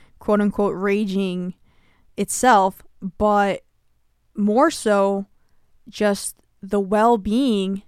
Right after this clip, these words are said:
and welfare for those around you, for other human beings. That to me, above all else. If you show up to this festival and you wanna act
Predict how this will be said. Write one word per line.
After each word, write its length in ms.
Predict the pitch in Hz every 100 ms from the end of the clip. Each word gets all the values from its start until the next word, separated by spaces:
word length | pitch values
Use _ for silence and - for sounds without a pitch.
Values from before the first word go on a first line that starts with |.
| _
and 160 | 196 196
welfare 640 | 208 240 - 214 202 196
for 480 | 196 - 202 196 190
those 280 | 196 226 214
around 360 | 196 202 311
you, 200 | 196 - -
for 180 | - 220
other 240 | 214 220
human 360 | 233 254 240 196
beings. 440 | 202 277 233 - -
That 360 | 185 208 285 -
to 120 | 208
me, 340 | 185 233 240
above 380 | - 185 208 214
all 260 | 220 226 208
else. 440 | 240 - - - - - _ _ _ _
If 200 | 208 208
you 520 | 220 262 285 285 269 - _ _ _
show 360 | 226 - 247 262
up 140 | 254
to 100 | -
this 160 | 240 -
festival 680 | - 254 - 226 233 240 233 _ -
and 200 | - 202
you 100 | 214
wanna 300 | 208 214 220 -
act 520 | 196 214 220 - -